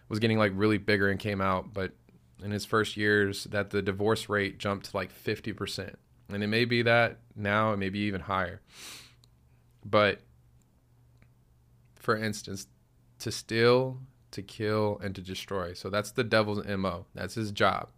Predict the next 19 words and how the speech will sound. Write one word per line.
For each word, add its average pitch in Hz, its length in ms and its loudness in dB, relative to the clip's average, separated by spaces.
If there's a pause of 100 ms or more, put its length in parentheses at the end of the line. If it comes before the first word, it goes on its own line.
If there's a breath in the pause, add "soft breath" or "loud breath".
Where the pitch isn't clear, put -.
(1000 soft breath)
Like 104 160 0
I 107 60 6
said, 107 260 2
his 104 180 0
time 113 360 2
is 113 120 0
running 113 300 2
out. 117 280 4 (200)
So 101 340 2
the 92 120 -4
more 123 500 2
families, 131 720 2
the 110 80 0
more 123 480 4
relationships, 117 760 0
the 107 140 -2
more 113 540 4
of 98 180 -2
you 143 540 0